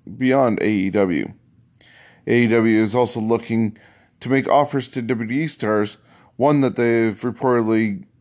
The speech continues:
sent feelers out to was Randy Orton. For myself, I'd be okay if Orton did end up leaving W W E, 'cause he's just really gotten boring, and he needs a way of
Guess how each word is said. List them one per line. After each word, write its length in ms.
sent 300
feelers 400
out 220
to 260
was 200
Randy 280
Orton. 480
For 160
myself, 500
I'd 200
be 160
okay 480
if 160
Orton 460
did 460
end 220
up 160
leaving 300
W 220
W 100
E, 300
'cause 440
he's 300
just 280
really 240
gotten 360
boring, 520
and 440
he 120
needs 340
a 60
way 320
of 220